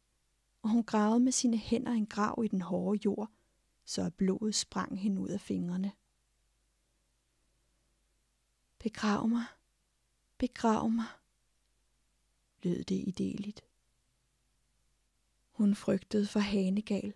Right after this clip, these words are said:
og den første røde stribe i øst. Til kom de, før hendes arbejde var endt. Der var hun fortabt. Og hanen galede, og i øst lyste det.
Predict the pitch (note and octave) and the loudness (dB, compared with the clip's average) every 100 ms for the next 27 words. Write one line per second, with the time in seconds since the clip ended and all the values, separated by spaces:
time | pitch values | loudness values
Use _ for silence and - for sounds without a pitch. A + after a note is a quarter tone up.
0 | _ _ _ - G3+ G3 - G#3 G3+ - | _ _ _ -2 0 0 2 2 2 0
1 | A3 G#3 G3+ G#3+ - G#3 G3+ - A#3 A#3 | 0 4 4 2 0 0 0 0 -4 -2
2 | G3+ G3+ - - _ _ _ _ _ _ | -2 -2 -4 -16 _ _ _ _ _ _
3 | _ _ _ _ _ _ - G3 G3 F3+ | _ _ _ _ _ _ -8 -4 -2 0
4 | F#3+ F#3+ A#3 A3+ G#3+ G#3 G#3 A#3 - G3 | 0 0 2 2 2 2 2 0 -4 -4
5 | F#3+ - G3+ F3+ F#3 F3 - A3 - - | -4 -4 -6 -6 -8 -6 -4 -6 -8 -20
6 | _ _ _ _ _ _ _ _ _ - | _ _ _ _ _ _ _ _ _ -6
7 | F#3+ F3+ F#3 F3+ - F#3+ - F#3+ - - | -2 0 -2 -4 -6 -6 -6 -8 -12 -20
8 | _ _ _ _ _ _ _ _ _ _ | _ _ _ _ _ _ _ _ _ _
9 | _ _ _ _ - F3 E3+ F#3 F#3 F#3+ | _ _ _ _ -10 -10 -6 -4 0 2
10 | A3+ B3+ - G#3+ G3+ G#3 A3 A#3 - _ | 4 2 2 2 2 0 -2 -4 -8 _
11 | _ _ _ _ _ _ _ _ A#3+ A#3+ | _ _ _ _ _ _ _ _ 2 2
12 | - G3+ - - - _ _ _ - F3 | 2 -2 -2 -12 -20 _ _ _ -6 -4
13 | D#3+ - - F#3 F#3 | -2 -4 -4 -6 -6